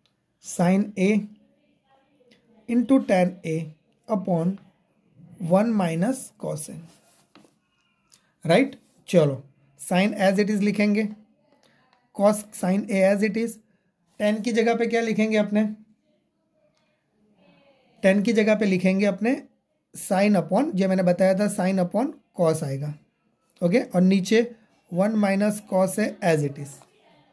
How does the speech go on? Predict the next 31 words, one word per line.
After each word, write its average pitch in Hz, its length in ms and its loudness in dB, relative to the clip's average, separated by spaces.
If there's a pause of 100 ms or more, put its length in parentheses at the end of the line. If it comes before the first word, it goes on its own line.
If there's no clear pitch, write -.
(240)
ओके, 165 180 -4
यहाँ 170 300 -2
तक 190 160 -2
का 196 140 0
क्लियर 196 300 -4
हुआ 196 140 0
आपका? 196 400 -4 (560)
चलो, 143 320 -4 (800)
so 175 240 4 (540)
ऊपर 202 320 0
क्या 208 120 2
आएगा, 196 200 2
sin 196 300 -2
into 208 280 0
sin, 208 340 -4 (1040)
sin 185 360 2
square 208 420 0
A 214 120 2 (320)
upon 196 400 0 (720)
cos 190 260 0 (120)
A, 202 160 0
और 180 200 2
उसके 240 300 0
डिवाइड 226 300 -2
में 214 140 0
ये 185 240 2
वाली 175 240 2
चीज़ 180 280 -2
है 226 60 -2
वन 185 280 0
minus 175 400 -2